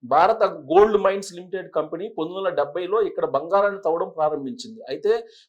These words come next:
ప్రారంభంలో ఈ గనుల నుండి ప్రభుత్వం ప్రయోజనం పొందినా పంతొమ్మిది వందల ఎనభై నాటికి కంపెనీ నష్టాలు మొదలయ్యాయి.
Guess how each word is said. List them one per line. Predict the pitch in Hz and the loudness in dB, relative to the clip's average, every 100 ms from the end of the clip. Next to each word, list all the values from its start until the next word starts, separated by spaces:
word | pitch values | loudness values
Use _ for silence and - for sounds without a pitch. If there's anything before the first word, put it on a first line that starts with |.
| _ | _
ప్రారంభంలో | 151 185 220 220 220 214 | 4 6 4 0 4 4
ఈ | 185 175 170 | 2 0 0
గనుల | 208 214 | 0 -2
నుండి | 196 196 | -4 -6
ప్రభుత్వం | 196 165 170 196 214 196 - _ - | -4 -2 -2 -2 -6 -8 -18 _ -2
ప్రయోజనం | 160 208 214 208 196 165 | 4 6 4 0 -4 -8
పొందినా | 151 170 170 170 170 - _ _ _ 170 | -6 -2 0 0 -4 -10 _ _ _ -2
పంతొమ్మిది | 196 | 2
వందల | 233 233 180 | 4 4 6
ఎనభై | 202 226 | 6 6
నాటికి | 233 214 214 226 | 6 2 0 -6
కంపెనీ | 196 190 214 214 | -4 -2 -2 0
నష్టాలు | 175 170 214 202 | -2 -2 -2 -2
మొదలయ్యాయి. | 185 156 147 127 113 | -6 -4 0 0 -2